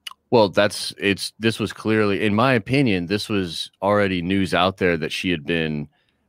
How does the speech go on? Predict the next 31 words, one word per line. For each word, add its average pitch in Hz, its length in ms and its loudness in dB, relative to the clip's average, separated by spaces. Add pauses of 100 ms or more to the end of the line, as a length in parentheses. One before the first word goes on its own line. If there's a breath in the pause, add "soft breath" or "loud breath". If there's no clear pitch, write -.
(140)
asked 90 380 0
this 80 180 -2
several, 87 380 0
several 76 320 -2
times. 82 340 -2 (220 loud breath)
So 98 400 0
the 87 160 0
rap 101 580 0
is 87 240 -6
not 90 400 0
just 85 240 -10
repeating 87 460 -4
the 73 80 -8
question. 117 680 -4
They're 101 160 4
asking 92 460 -2
her 90 160 0
about 87 540 0
the 76 60 -6
question - 580 -10
that 76 120 -6
she - 100 -10
keeps - 280 -8
getting 62 240 -8
asked. - 560 -10
Do 90 80 -4
you - 20 0
know 82 80 0
what 78 80 0
I 76 40 -4
mean? 80 200 -4